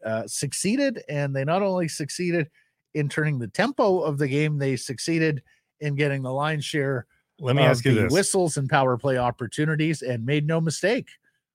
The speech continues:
Speaker 1: when given those opportunities.
Speaker 2: Rick Tocchet, and all coaches, but Tocchet's good at this in particular, uh, chooses when to be angry,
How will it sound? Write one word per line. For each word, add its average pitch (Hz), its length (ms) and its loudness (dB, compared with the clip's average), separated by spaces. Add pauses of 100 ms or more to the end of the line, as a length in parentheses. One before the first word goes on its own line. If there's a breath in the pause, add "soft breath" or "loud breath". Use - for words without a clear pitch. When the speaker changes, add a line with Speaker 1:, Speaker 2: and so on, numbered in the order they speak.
(120)
Speaker 1:
when 139 160 -2
given 185 300 -2
those 123 200 -4
opportunities. 85 640 -10
Speaker 2:
Rick 151 200 2
Tocchet, 156 480 2 (400)
and 220 180 2
all 175 160 4
coaches, 110 380 2
but 123 280 -4
Tocchet's 117 460 0
good 110 180 0
at 98 120 -2
this - 280 -4
in 101 80 -2
particular, 90 720 -6
uh, 98 240 0
chooses 160 520 0
when 123 260 2
to 117 140 -4
be 107 180 0
angry, 98 440 -8